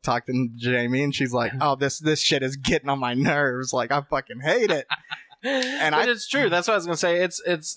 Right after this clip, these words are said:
Speaker 2: not, when I think racism, I don't think stupid fucking T V show, that kind of bull-, that's petty shit.
Speaker 1: No, it is.
Speaker 2: But you are ruining the show and entertainment, goddammit.
Speaker 1: It is,
Speaker 2: You know, d-,
Speaker 1: dude.
Speaker 2: I don't care if it's a bunch of Indian, Chinese, you
Speaker 1: Yeah.
Speaker 2: know, whatever. Like, that sucks. That's stupid.
Speaker 1: It's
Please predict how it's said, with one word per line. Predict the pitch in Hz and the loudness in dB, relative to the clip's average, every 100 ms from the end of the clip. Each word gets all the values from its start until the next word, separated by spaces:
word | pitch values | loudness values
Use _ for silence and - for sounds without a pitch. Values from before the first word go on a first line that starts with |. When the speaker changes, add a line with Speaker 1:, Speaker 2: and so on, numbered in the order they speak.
| - 165 | -10 -4
Speaker 2:
not, | 185 185 | 0 2
when | 175 | 2
I | 175 | 0
think | 214 180 | 0 -2
racism, | 143 131 135 - 117 107 113 | 0 0 0 0 -2 -2 -2
I | 120 | 0
don't | 131 127 | 0 -2
think | 127 117 | -4 -4
stupid | - - 120 123 107 | -4 -4 -4 -4 -4
fucking | 120 110 117 110 | -4 -4 -6 -4
T | 117 | -4
V | 110 113 | -2 -2
show, | 107 113 110 | 0 0 0
that | 107 110 - | 0 -2 -2
kind | 127 120 | -4 -2
of | 107 | -2
bull-, | 113 123 | -2 0
that's | 147 147 | -2 -2
petty | 151 143 120 | -2 -2 -2
shit. | - 120 | -2 0
Speaker 1:
No, | 269 262 | 0 0
it | 311 | 0
is. | 202 - | 0 0
Speaker 2:
But | 175 170 | 0 2
you | |
are | 247 196 | 2 2
ruining | 175 165 143 | 2 2 0
the | 117 | -4
show | 107 185 160 139 | -2 0 2 2
and | 135 | 0
entertainment, | 120 107 202 156 120 117 | -4 -4 -4 -4 -8 -6
goddammit. | 113 104 120 113 110 - - | -6 -4 -4 -2 -4 -6 -2
Speaker 1:
It | 170 226 | 0 2
is, | |
Speaker 2:
You | 160 | 2
know, | 160 165 | 0 -2
d-, | 147 147 | -4 -2
Speaker 1:
dude. | 156 151 131 110 | 2 2 0 0
Speaker 2:
I | 156 | 0
don't | 185 - | 0 0
care | 190 165 | 0 0
if | 160 | -2
it's | 143 | -2
a | 135 | -4
bunch | 123 147 147 - | -2 -4 -2 -2
of | 113 117 _ | -2 -2 _
Indian, | 170 165 156 156 143 135 | -2 -2 0 0 0 0
Chinese, | 160 147 147 151 151 127 113 110 | 0 2 2 2 2 2 0 0
you | 196 | 0
Speaker 1:
Yeah. | 135 | 0
Speaker 2:
know, | 127 | 0
whatever. | 143 156 139 113 110 _ _ _ | 0 0 0 -6 -12 _ _ _
Like, | 131 127 | -6 -2
that | 143 | -2
sucks. | - 135 107 - | -2 -2 -4 -8
That's | 117 | -6
stupid. | - 139 110 98 98 | -2 -2 -2 -6 -4
Speaker 1:
It's | 147 147 | -2 0